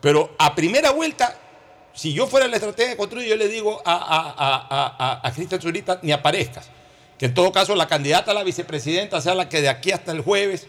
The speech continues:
lo recuerde a, a, a, a Fernando Villavicencio, eh, etcétera, etcétera, etcétera. Y de esa manera, el que participe en el proceso electoral sea el fallecido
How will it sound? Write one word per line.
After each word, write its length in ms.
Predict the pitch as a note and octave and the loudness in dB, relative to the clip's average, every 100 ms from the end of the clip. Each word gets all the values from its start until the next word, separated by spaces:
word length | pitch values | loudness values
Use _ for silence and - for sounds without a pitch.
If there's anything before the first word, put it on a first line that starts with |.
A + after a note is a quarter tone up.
| - - _ - | -20 -20 _ 0
lo 160 | D3 | 2
recuerde 720 | D3 C#3+ - F3 F#3+ F3+ E3+ | 4 2 2 2 4 2 0
a, 180 | D#3 C#3 | 2 2
a, 60 | C3 | 0
a, 1120 | C#3+ C3 B2 C3+ B2 A2+ G2 - - - - | -2 -2 -2 -4 -2 -4 -8 -18 -20 -12 -2
a 60 | B2 | 0
Fernando 360 | C3+ D3 F3+ F#3+ | 0 -2 -2 0
Villavicencio, 1000 | F3+ E3 D3+ F#3+ G3+ D#3+ D#3+ E3 D#3+ D3 | 0 0 0 0 0 -2 -2 -2 -4 -8
eh, 300 | A#2 G#2 F#2+ | -10 -12 -10
etcétera, 480 | B2+ B2 G3+ G#3+ F#3 | -8 0 0 0 -2
etcétera, 380 | E3+ F#3+ F#3+ F#3+ | -2 -4 -2 -4
etcétera. 580 | F#3 A3 A3 F#3 D#3+ - - _ | 0 -2 -2 -6 -6 -12 -20 _
Y 140 | D#3 E3 | 2 4
de 140 | E3 | 4
esa 180 | F#3+ G3+ | 4 2
manera, 440 | A3 A#3 E3 - - - - - _ _ - | 2 0 0 -2 -6 -20 -20 -20 _ _ 2
el 140 | F#3+ | 4
que 120 | G3 | 4
participe 800 | F#3 F#3+ F#3 D#3+ A3+ D4+ B3+ A#3+ | 2 0 0 -2 -2 0 0 2
en 60 | F#3 | 0
el 100 | F3+ | -2
proceso 340 | F3 G3 G#3 | -2 -2 0
electoral 520 | A3 G3 G#3 F3+ F#3 - | -2 -2 2 2 2 -4
sea 440 | - - E3 E3 - - | -10 -2 0 0 -2 -6
el 140 | C3+ | -4
fallecido 640 | B2+ D3 D3 - G3+ F3+ | -2 -2 -2 -2 -2 -4